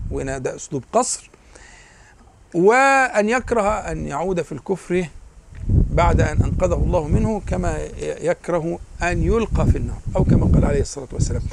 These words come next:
فالشاهد هنا عندي هو قوله صل-، صلى الله عليه وسلم، أ-، أن يحب المرء لا يحبه إلا لله.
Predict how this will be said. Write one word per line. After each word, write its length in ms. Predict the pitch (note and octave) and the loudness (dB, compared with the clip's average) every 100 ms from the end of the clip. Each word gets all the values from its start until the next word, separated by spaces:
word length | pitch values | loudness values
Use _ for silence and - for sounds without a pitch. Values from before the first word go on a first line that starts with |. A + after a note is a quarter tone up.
| - | -6
فالشاهد 420 | - F3+ C#4 C#4 A#3+ | -2 2 4 4 4
هنا 140 | C4 | 2
عندي 400 | A#3 C4+ A3+ - - - - - - - - - - - | 0 0 2 0 -4 -18 -16 -18 -16 -10 -10 -8 -14 -10
هو 160 | D#3 D#3 | 0 0
قوله 560 | D#3 - A3 G3+ F3 D#3 | 2 2 2 2 -2 -4
صل-، 280 | F3+ - | -8 -10
صلى 240 | - E3+ E3 | -6 -2 0
الله 120 | F#3+ | 0
عليه 100 | F#3+ | -2
وسلم، 220 | D#3+ G#3 | -2 -6
أ-، 140 | G3 - - - - D#3+ E3 | -6 -10 -10 -8 -6 -6 -4
أن 160 | D#3+ | -2
يحب 600 | D#3+ D3+ - C4+ G#3+ - | 0 2 2 0 0 2
المرء 460 | F#3+ E3+ A#3 A#3 A#3+ | 2 4 2 2 2
لا 300 | F#3+ F#3 F#3 | 2 4 4
يحبه 680 | F3 E3 - - D3+ D#3+ D#3 | 2 0 0 0 2 2 2
إلا 140 | E3+ | 2
لله. 280 | D#3 - - | 0 0 -2